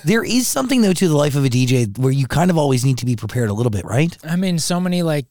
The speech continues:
Speaker 2: Vegas shows, you know, you just are always, uh, yeah, and it never hurts to be prepared, but I'm not prepared today. <laughs> So I get a D, I get an F in my D J,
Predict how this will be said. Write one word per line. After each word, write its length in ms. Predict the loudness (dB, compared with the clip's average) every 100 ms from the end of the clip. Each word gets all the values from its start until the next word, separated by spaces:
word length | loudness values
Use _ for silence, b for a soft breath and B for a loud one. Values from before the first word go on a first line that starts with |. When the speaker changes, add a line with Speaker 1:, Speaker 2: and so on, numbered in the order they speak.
| -14
Speaker 2:
Vegas 460 | -10 -6 -4 -2
shows, 480 | -2 -4 -4 -6 -10
you 240 | -8 -6
know, 240 | -4 -6 -6
you 80 | -8
just 240 | -6 -6
are 160 | -6 -8
always, 460 | -8 -6 -6 -6 -6
uh, 260 | -8 -8 -8
yeah, 280 | -4 -4 -4
and 180 | -6
it 160 | -6 -4
never 280 | -4 -4 -4
hurts 260 | -4 -4 -6
to 60 |
be 120 | -8
prepared, 460 | -10 -10 -10 -10 -10
but 120 | -8 -6
I'm 100 | -6
not 160 | -8
prepared 300 | -8 -8 -10
today. 300 | -10 -14 -12 -10
<laughs> 140 | -10 -12
So 360 | -12 -10 -12 -10
I 120 | -8
get 160 | -6
a 40 | -8
D, 240 | -10 -10
I 120 | -6 -4
get 120 | -4
an 120 | -4
F 220 | -4 -4
in 80 | -6
my 180 | -6 -6
D 200 | -8 -10
J, 300 | -8 -8 -10